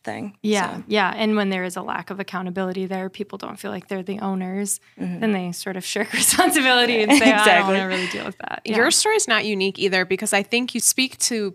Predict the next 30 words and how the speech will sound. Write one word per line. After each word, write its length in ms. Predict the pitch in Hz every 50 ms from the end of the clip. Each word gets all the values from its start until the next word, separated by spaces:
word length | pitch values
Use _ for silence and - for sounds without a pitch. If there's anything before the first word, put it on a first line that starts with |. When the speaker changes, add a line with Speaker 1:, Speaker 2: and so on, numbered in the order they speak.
| _ _
Speaker 3:
previous 720 | - - 220 220 208 185 190 185 180 185 - - - - -
past 440 | - - 185 190 190 - - -
Livy, 340 | 165 151 143 156 156 165 185 - - - - _ _ -
who, 480 | - 214 208 196 190 190 185 185 180 -
where 540 | - 190 196 190 190 185 180 175 175 180 180 _ _ _ _ _ _ _ _ _ _ _
you 180 | - 208 226 220
know 540 | 214 208 202 196 196 202 214 220 226 233 240
something 460 | 226 - - 196 196 190 - 202 190
needs 280 | 190 185 185 185 - -
to 100 | 190 175
change, 400 | - - 202 190 185 185 - 190
and 100 | 180 170
that's 160 | 170 175 -
how 60 | 220
you 60 | 202 196
said 160 | - 190 170
you 60 | 160
got 160 | 180 165 165
involved 320 | 170 170 175 160 160 - 170
in 100 | 170 170
Power 280 | - - 165 170 156 -
Apps, 420 | - 92 - - - - - -
Speaker 1:
Mm-hmm. 120 | 190 185
Speaker 3:
was 420 | 175 175 165 160 180 185 - - - -
recognizing, 1040 | 190 180 175 175 180 - 185 175 170 151 160 170 - - 185 151 143 139 165 180 180
"Wait, 280 | - 139 139 117 - -
maybe 220 | 175 180 208 233 - -
I 260 | - 143 139 135 185
can 220 | 196 - - 196 175
start 840 | 160 - - - - 151 151 151 151 151 - - - - - -